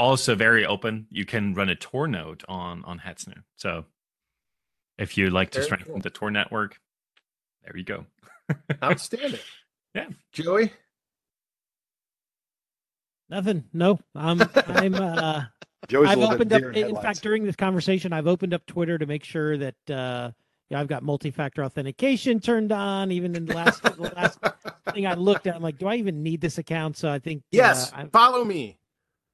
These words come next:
Speaker 2: Follow
Speaker 3: I
Speaker 2: me
Speaker 3: think I
Speaker 2: on
Speaker 3: do
Speaker 2: Twitter.
Speaker 3: follow you. I don't know if I do or
Speaker 2: Okay,
Speaker 3: not.
Speaker 2: good.
Speaker 3: But
Speaker 2: Good.
Speaker 3: if
Speaker 2: You're
Speaker 3: not,
Speaker 2: one of,
Speaker 1: As far as
Speaker 2: like,
Speaker 1: I can tell,
Speaker 2: 12. Yeah.
Speaker 1: Matt, uh, Ben has still, uh, an ad,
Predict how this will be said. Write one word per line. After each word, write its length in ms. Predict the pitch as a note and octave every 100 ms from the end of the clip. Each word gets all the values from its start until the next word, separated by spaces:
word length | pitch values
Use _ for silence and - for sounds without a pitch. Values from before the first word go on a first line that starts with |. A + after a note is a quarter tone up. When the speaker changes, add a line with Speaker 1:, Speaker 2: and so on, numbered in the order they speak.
| _ _ _ _ _ _ _ -
Speaker 2:
Follow 400 | - A3 A3 G#3+
Speaker 3:
I 40 |
Speaker 2:
me 120 | -
Speaker 3:
think 60 | E3
I 40 |
Speaker 2:
on 40 | D3
Speaker 3:
do 60 | G#3+
Speaker 2:
Twitter. 120 | -
Speaker 3:
follow 160 | - -
you. 100 | C3 -
I 40 |
don't 80 | F#3+
know 80 | F#3
if 20 |
I 60 | E3 -
do 60 | C#3+
or 40 |
Speaker 2:
Okay, 100 | C#3+
Speaker 3:
not. 120 | C3+
Speaker 2:
good. 240 | A#2+ B2+ G#2+ _ _ _
Speaker 3:
But 60 | D#3+
Speaker 2:
Good. 100 | G#3
Speaker 3:
if 80 | E3+
Speaker 2:
You're 100 | D#3+
Speaker 3:
not, 80 | E3+
Speaker 2:
one 100 | D#3+
of, 60 |
Speaker 1:
As 60 | D#3
far 60 | D#3
as 40 |
Speaker 2:
like, 80 | D3+
Speaker 1:
I 40 |
can 120 | D#3+
tell, 240 | C#3 C#3 C#3+
Speaker 2:
12. 160 | A#2+ - _ _ _ _
Yeah. 80 | C3+
Speaker 1:
Matt, 240 | A#2+ E3 - -
uh, 180 | B2 A#2
Ben 220 | C3+ C#3
has 200 | C#3+ A#2+
still, 680 | - - A#2+ B2 C3 B2+ B2+
uh, 640 | A2+ A#2 A2+ A2 G#2 G2+ -
an 380 | G#2+ F#2+ F#2+ F#2+
ad, 180 | A#2